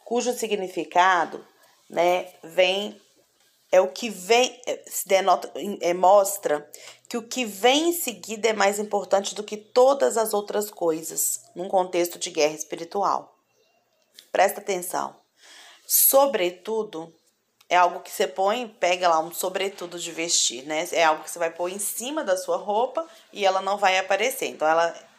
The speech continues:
o mais importante é o sobretudo, certo? O so-, o sobretudo, o significado dele vai mostrar que aquilo que vai vir em seguida é mais importante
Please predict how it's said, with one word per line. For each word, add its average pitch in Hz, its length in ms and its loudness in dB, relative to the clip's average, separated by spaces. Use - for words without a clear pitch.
o 165 120 -16
mais 185 300 0
importante 202 500 -4
é - 20 4
o 180 60 0
sobretudo, 185 720 -6
certo? 208 460 2
O 226 60 -2
so-, - 220 0
o 208 40 -6
sobretudo, 220 680 2
o 214 40 -4
significado 214 800 2
dele 196 240 2
vai 185 140 0
mostrar 185 520 2
que 202 80 -4
aquilo 262 280 -2
que 262 120 -10
vai 214 200 6
vir 196 160 -6
em 220 180 -4
seguida 180 920 0
é 185 140 -2
mais 233 600 2
importante 220 1200 -2